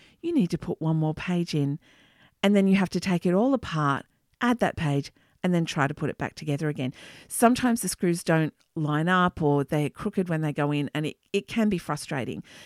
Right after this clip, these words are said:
First world problem, I know, but it can be frustrating. So this is why I prefer ring-bound albums. However, I used the post-bound albums for a really long time because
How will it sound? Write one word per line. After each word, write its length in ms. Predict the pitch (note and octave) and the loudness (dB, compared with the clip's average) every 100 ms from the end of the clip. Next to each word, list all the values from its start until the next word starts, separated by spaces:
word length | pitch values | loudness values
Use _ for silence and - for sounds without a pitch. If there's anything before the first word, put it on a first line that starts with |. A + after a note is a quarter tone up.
| A3+ | -4
First 260 | - G#3+ G#3+ | 4 4 6
world 160 | D#3 - | 4 4
problem, 320 | C#3+ C3+ A#2+ | 0 0 -2
I 120 | C#3+ | 0
know, 240 | C#3+ B2 - - | 0 -2 -6 2
but 320 | E3+ - - - _ _ _ _ _ | 4 4 -2 -16 _ _ _ _ _
it 140 | F#3+ - | -2 0
can 140 | F#3 | 0
be 120 | E3 | 0
frustrating. 640 | D#3 C3 - C3+ A#2 G#2+ - | 0 -4 -2 -4 -2 -6 -6
So 400 | - F3 E3 E3+ _ _ - | 2 4 4 2 _ _ -6
this 200 | A3+ B3 | -2 -2
is 140 | F#3+ | 0
why 240 | E3+ D#3 D3+ | 4 4 2
I 140 | D#3 | 0
prefer 520 | F#3 - C#3+ C#3 C3+ - _ | -2 0 2 4 2 -4 _
ring-bound 1080 | D3 C#3+ C#3+ C#3 C3+ - C3 A#2+ A#2 A#2 - _ _ _ - | 0 2 4 2 0 0 0 0 -2 -4 -8 _ _ _ -6
albums. 400 | A#2+ G#2 D#2+ - | -4 -4 -10 -10
However, 540 | - G3+ C4 G#3+ B2 - - - - | -4 0 2 0 -2 -8 -20 -20 -4
I 40 | A#3 | 0
used 420 | A3 E3+ A#3 - | 0 0 -2 -2
the 80 | A#3 | -2
post-bound 540 | G#3 A3 - G3 F3 | 0 0 0 -2 0
albums 340 | D#3 D3 D#3 - | 0 0 -4 -4
for 140 | F#3 | -4
a 40 | |
really 300 | E3+ D3+ D3+ | 0 0 0
long 180 | D3 D3+ | 0 -2
time 320 | - A#3+ A#3 | -4 -2 0
because 520 | D#3+ G3 - B3 A3+ | -2 -6 0 2 2